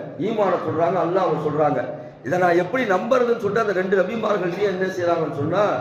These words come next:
ஹபீபு நஜ்ஜார் கேட்கிறாரு. அப்ப,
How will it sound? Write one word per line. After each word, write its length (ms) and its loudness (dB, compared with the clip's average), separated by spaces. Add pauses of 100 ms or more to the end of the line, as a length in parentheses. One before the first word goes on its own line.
(280)
ஹபீபு 340 0
நஜ்ஜார் 400 2
கேட்கிறாரு. 420 0 (520)
அப்ப, 500 2